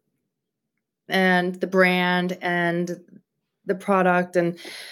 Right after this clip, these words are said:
so I, so I just thought that it wasn't the right thing to do, but that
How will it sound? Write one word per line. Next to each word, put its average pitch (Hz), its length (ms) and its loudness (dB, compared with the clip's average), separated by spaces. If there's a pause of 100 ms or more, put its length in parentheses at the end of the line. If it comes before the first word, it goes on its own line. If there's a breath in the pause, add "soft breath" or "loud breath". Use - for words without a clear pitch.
(120)
so 262 540 4
I, 254 200 4
so 254 420 4
I 254 80 -2
just 277 320 -4
thought 226 240 4
that 208 140 2
it 190 80 0
wasn't 214 280 0
the 220 80 -4
right 196 260 0
thing 190 180 -2
to 185 80 -4
do, 185 260 0
but 190 280 -6
that 262 280 0